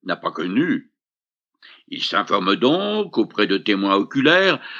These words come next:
afin que son récit de la vie, l'œuvre et l'enseignement de Jésus soit précis et vérifiable. Selon la tradition,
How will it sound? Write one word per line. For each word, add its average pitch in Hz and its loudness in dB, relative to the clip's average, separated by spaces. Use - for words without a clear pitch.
afin 214 2
que 196 0
son 175 0
récit 165 -2
de 147 -8
la 123 2
vie, 190 -6
l'œuvre 160 0
et 98 0
l'enseignement 113 -4
de 120 0
Jésus 170 -2
soit - -6
précis 247 0
et 92 0
vérifiable. 80 -6
Selon 277 2
la 151 4
tradition, 87 -2